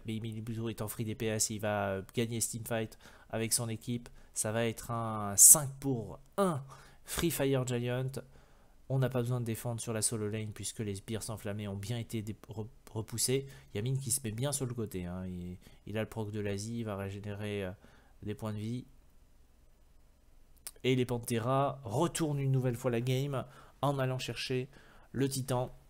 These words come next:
Et là, on voit quand même, il y a du beau jeu. Vingt-huit kills, vingt-cinq minutes de jeu. Et pas comme dans les autres games de la scène européenne. Là, ça va, ça y va. Même si on a eu un moment de flottement parce que Pantera, bon, euh, en ayant, euh,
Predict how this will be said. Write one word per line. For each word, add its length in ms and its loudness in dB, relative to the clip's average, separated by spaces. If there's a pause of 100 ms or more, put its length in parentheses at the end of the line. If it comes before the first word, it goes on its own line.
(1160)
Et 60 -2
là, 160 8
on 100 2
voit 200 2
quand 140 -4
même, 180 -2
il 60 -2
y 20 0
a 40 2
du 100 -4
beau 160 -2
jeu. 220 -2
Vingt-huit 360 -2
kills, 200 -2
vingt-cinq 400 -2
minutes 220 -6
de 100 -4
jeu. 300 -4 (460)
Et 60 -8
pas 140 -2
comme 160 -6
dans 80 -4
les 160 -2
autres 120 -4
games 360 -2
de 120 -2
la 100 0
scène 200 0
européenne. 520 -2
Là, 120 -2
ça 180 2
va, 180 -2
ça 160 -2
y 120 -6
va. 300 -2 (540)
Même 80 -10
si 160 -2
on 100 -2
a 80 0
eu 100 -2
un 140 0
moment 280 0
de 60 -2
flottement 440 -2
parce 160 -4
que 80 -8
Pantera, 560 -2
bon, 340 -4
euh, 240 -4
en 200 -8
ayant, 340 -4
euh, 100 -4